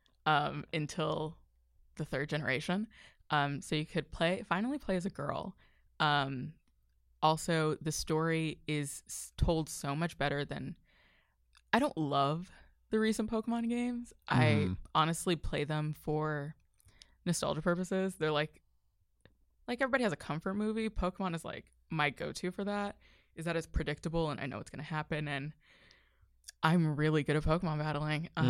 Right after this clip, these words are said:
Speaker 1: Um, I used to battle online. I
Speaker 2: Wow.
Speaker 1: am undefeated. <laughs>
Speaker 2: Okay. Pro.
Speaker 1: So I really kinda am a Pokemon pro.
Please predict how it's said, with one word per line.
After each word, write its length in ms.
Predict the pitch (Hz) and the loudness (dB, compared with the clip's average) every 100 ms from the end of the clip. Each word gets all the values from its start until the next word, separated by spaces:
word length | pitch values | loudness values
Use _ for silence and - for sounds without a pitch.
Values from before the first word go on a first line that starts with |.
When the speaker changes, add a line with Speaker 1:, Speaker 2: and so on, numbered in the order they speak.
| 110 | 4
Speaker 1:
Um, 300 | 107 147 156 - - _ - - _ | 2 0 -4 -12 -20 _ -20 -20 _
I 60 | 165 | -4
used 200 | 175 - | -4 -4
to 40 | |
battle 280 | 165 147 156 | -6 -4 -4
online. 580 | 156 135 127 143 160 175 175 - - - _ | -6 -6 -4 -2 0 -2 -4 -12 -16 -20 _
I 380 | 170 170 185 196 | 0 2 2 2
Speaker 2:
Wow. 240 | 202 202 92 | 4 4 4
Speaker 1:
am 100 | 170 151 | 2 0
undefeated. 640 | 156 151 - - 87 - - | -2 -2 -6 -8 -6 0 0
<laughs> 40 | - - - | 0 0 6
Speaker 2:
Okay. 480 | - 113 110 98 90 - - - - - | 6 6 4 4 2 -2 -4 -16 -12 0
Pro. 320 | 101 95 87 | 2 2 0
Speaker 1:
So 500 | 233 - 202 185 185 - | -2 6 8 8 4 4
I 440 | - 220 330 302 | 6 6 6 2
really 440 | 220 220 247 240 226 | 2 4 4 2 -2
kinda 340 | - 220 214 | -2 0 2
am 140 | 170 185 | 2 0
a 80 | |
Pokemon 340 | 190 185 185 170 | 0 2 0 0
pro. 440 | 175 170 147 156 | 0 2 2 -2